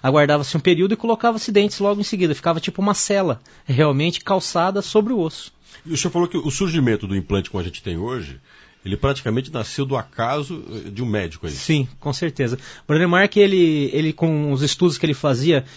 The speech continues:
Speaker 1: periodicamente no setor hospitalar e até mesmo a parte odontológica do, do setor, né?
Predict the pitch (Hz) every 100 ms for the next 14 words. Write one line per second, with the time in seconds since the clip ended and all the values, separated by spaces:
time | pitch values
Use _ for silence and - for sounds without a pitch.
0 | - 156 151 147 151 139 160 151 135 -
1 | 139 156 135 - - 117 151 170 147 156
2 | 143 151 139 156 160 131 131 131 135 151
3 | - 123 123 127 - 113 160 190 190